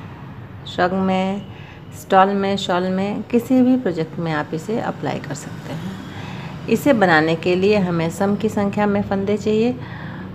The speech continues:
और डिज़ाइन चूँकि रॉन्ग साइड से शुरू हो रहा है, इसलिए एक लाइन और आप बॉर्डर बना के रॉन्ग साइड में आ जाए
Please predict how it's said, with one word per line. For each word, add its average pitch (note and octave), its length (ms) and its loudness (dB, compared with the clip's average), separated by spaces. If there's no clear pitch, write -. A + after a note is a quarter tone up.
और - 340 4
डिज़ाइन G3 600 6
चूँकि F3+ 380 -2
रॉन्ग F#3 380 6
साइड A#3 220 4
से C4 240 4
शुरू G#3 280 2
हो G3+ 140 6
रहा F#3+ 140 8
है, F#3+ 300 2
इसलिए E3+ 340 0
एक F3+ 220 -2
लाइन F3 260 0
और A3 260 4
आप F3 140 6
बॉर्डर D3 360 0
बना D#3 280 0
के A3 220 0
रॉन्ग A#3 220 6
साइड D3+ 280 2
में G#3 260 0
आ D#3+ 200 -2
जाए - 280 -8